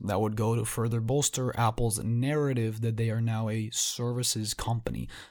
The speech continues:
that they're gonna make a ton of money from services. So this is a big bet, and this really needs to pay off for them to really push that narrative. All right, that's enough Apple talk for today.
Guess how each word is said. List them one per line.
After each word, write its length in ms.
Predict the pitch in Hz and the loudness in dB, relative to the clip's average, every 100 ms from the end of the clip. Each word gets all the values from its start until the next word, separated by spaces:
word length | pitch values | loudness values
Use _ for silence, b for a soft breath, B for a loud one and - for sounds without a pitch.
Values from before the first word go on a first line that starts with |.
| - | -6
that 160 | - | -4
they're 120 | 104 101 | -2 -2
gonna 160 | 104 | -2
make 180 | 104 107 | -2 -4
a 40 | |
ton 240 | - - 120 | -6 -2 0
of 80 | 120 | 0
money 260 | 110 113 | 0 0
from 200 | 113 104 | -2 -2
services. 640 | 101 - 113 98 - 62 - B B - | -2 0 -2 -2 -4 -4 -8 B B -10
So 100 | - | -2
this 160 | 127 | 0
is 100 | 151 | 2
a 60 | 165 | 2
big 300 | 147 151 123 | 2 0 2
bet, 280 | 123 113 113 | 2 2 0
and 160 | 104 110 | -2 0
this 160 | 113 | 0
really 380 | 104 113 139 139 | 0 0 2 2
needs 320 | 120 113 107 | 2 2 0
to 120 | - 110 | -2 -4
pay 300 | 104 101 107 | -2 -2 0
off 320 | 98 104 - | 2 2 0
for 260 | - - 90 | -4 -2 0
them 400 | 127 147 156 156 b b b b b b _ | 2 2 2 0 b b b b b b _
to 480 | - 120 120 117 113 - | 0 4 4 4 2 2
really 400 | 117 123 123 117 | 2 4 4 6
push 440 | - 117 107 - - | 6 6 2 -2 -2
that 340 | 95 92 80 - | 2 4 4 0
narrative. 800 | 90 90 76 58 - - - - - _ - | -6 -2 -2 -2 -4 -6 -8 -16 -20 _ 2
All 120 | 147 | 6
right, 220 | 110 - | 6 4
that's 280 | 139 160 - | 2 4 4
enough 440 | 151 143 139 - - - | 2 2 2 0 -2 2
Apple 280 | 139 - | 4 4
talk 420 | 120 - 120 104 - | 0 0 0 0 -6
for 600 | - - 127 131 120 123 - | -6 0 4 6 6 4 2
today. 800 | - 107 110 123 135 135 139 139 | 0 0 0 2 4 4 4 2